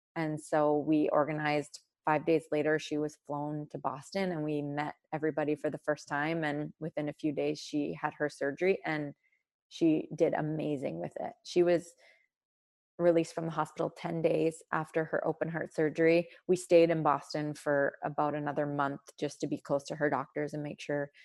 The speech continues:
she was okay to come back to Columbus. But yeah, and so this particular valve, valve that they put in, they could inflate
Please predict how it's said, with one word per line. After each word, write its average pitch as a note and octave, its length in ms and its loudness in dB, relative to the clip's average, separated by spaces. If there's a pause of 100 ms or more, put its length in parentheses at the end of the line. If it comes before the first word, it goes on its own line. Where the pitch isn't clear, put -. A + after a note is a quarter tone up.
(280)
she - 160 -4
was D3+ 160 -2
okay D3 240 0
to D3 80 0
come D3 160 -6
back C#3+ 220 -4
to D#3 80 -4
Columbus. D#3+ 540 -2
But D3 200 2 (760)
yeah, E3+ 340 2
and D#3+ 140 -2
so E3 100 2
this D#3+ 180 4
particular D#3 440 0
valve, D#3 280 2 (220)
valve D#3+ 280 6
that D#3+ 140 -2
they D#3+ 100 2
put F3 240 -2
in, F3+ 320 2 (380)
they F3 100 6
could E3 400 0
inflate E3 800 2